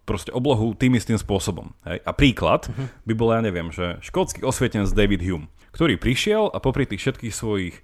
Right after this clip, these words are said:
Speaker 1: meditáciách, ktoré mal, tak povedal, že viete čo, kauzalita, že to, že jedna vec spôsobuje druhú, tak to nie je nevyhnutné spojenie medzi tými dvoma vecami. Hej, že A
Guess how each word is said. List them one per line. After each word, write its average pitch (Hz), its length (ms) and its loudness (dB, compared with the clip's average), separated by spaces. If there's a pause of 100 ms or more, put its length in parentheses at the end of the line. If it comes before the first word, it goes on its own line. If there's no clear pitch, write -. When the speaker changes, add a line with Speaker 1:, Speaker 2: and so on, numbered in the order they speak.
Speaker 1:
meditáciách, 120 920 0
ktoré 95 240 -2
mal, 110 240 0
tak - 200 -10
povedal, 107 400 -2
že 95 280 -2 (400)
viete 240 220 -4
čo, 247 340 -4
kauzalita, 160 880 0 (240)
že - 160 -12
to, 175 180 -8
že 143 160 -2
jedna 151 280 0
vec 117 180 -2
spôsobuje 139 520 0
druhú, 92 440 -2 (180)
tak - 140 -10
to 247 100 -4
nie 302 140 -6
je 214 100 0
nevyhnutné 117 680 4
spojenie 104 420 2
medzi 95 240 -2
tými 98 180 -2
dvoma 92 300 0
vecami. 95 440 0 (280)
Hej, 101 180 -2
že 101 160 0 (220)
A 123 440 0